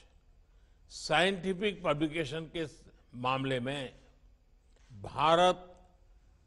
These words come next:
टॉप थ्री देशों में आ चुका है। पीएचडी करने वालों की संख्या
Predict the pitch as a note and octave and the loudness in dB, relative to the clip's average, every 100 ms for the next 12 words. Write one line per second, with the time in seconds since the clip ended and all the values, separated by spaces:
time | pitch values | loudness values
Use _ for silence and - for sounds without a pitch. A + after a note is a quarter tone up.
0 | - - - D#3+ F#3 G3 F#3+ - C#3+ F3 | -20 -12 2 6 10 8 6 -4 -2 0
1 | F#3 B2 C#3 C#3+ D#3+ E3 D3+ C3 A#2+ A2+ | 0 0 -2 -2 -4 -4 -2 -4 -8 -14
2 | - F2 - - - - _ - _ - | -16 -20 -20 -20 -20 -20 _ -20 _ -20
3 | _ _ - - - - - - - - | _ _ -20 -20 -20 -20 -20 -20 -20 -6
4 | E3+ F#3+ G#3+ G#3+ A#3+ B3 A3+ G#3+ A3 G#3+ | 6 10 10 10 4 4 4 4 4 4
5 | G3+ G#3+ G3+ G3 E3+ F#3+ F#3 G3+ G#3+ G#3 | 4 4 2 -2 -2 -2 -2 0 0 -2